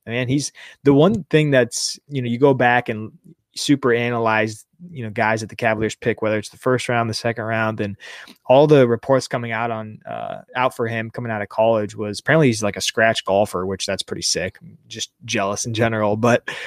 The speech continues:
the second thing was he, you know, he's a great rebounder. Obviously, he's a sniper, and that's, that's what they were projecting him to be in the N B A. But, man, he really is a good rebounder, and he's, although he's kinda slight, you know, he,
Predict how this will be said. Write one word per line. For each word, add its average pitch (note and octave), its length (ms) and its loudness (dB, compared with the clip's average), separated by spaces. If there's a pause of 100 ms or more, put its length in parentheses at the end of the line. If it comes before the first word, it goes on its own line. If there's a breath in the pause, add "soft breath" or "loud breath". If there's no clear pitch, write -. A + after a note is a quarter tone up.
(120 loud breath)
the B2 80 2
second D#3 320 2
thing B2+ 160 2
was A#2 260 4
he, B2 180 -2
you C3+ 120 0
know, B2 60 2
he's A#2+ 120 2
a A#2 40 -2
great C#3 200 4
rebounder. A#2+ 500 4
Obviously, A#2+ 380 -2
he's A2+ 160 -4
a F#2+ 40 -12
sniper, A2+ 440 -2
and G#2+ 100 -2
that's, A2 340 -6
that's G#2+ 220 -4
what A2+ 200 -2
they A2 100 0
were G#2 80 -2
projecting G#2+ 400 -8
him A2 160 -8
to G2+ 80 -8
be A2 140 -4
in G#2+ 80 -4
the G#2+ 100 -4
N G#2 100 -2
B G2 160 -4
A. A#2+ 180 4
But, G2+ 240 0 (240 loud breath)
man, A2+ 100 -4
he C#3+ 120 6
really A3 220 8
is D#3+ 120 8
a A#2 60 2
good A2 140 2
rebounder, F#2 580 -2
and G2+ 80 -10
he's, A#2 420 -4
although A#2+ 300 2
he's A2 280 -2 (260)
kinda A#2+ 160 -8
slight, B2+ 480 4 (120)
you A2+ 80 -10
know, G#2 80 -4
he, A#2+ 180 -2